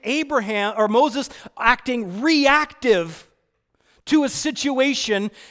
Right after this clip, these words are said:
and trying to fulfill a call that he was feeling on the inside that he didn't know about.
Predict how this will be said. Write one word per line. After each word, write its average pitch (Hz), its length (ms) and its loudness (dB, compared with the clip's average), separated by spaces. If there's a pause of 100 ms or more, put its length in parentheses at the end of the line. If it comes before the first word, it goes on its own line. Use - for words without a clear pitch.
(120)
and 262 180 2
trying 302 380 0
to 277 180 -2
fulfill 302 460 0
a 269 60 10
call 285 500 4
that 233 140 2
he 277 120 -4
was 262 160 -6
feeling 311 420 0
on 285 160 2
the 247 160 -4
inside 240 600 0 (200)
that 214 120 -4
he 277 200 -2
didn't 262 300 -2
know 254 240 2
about. - 520 -6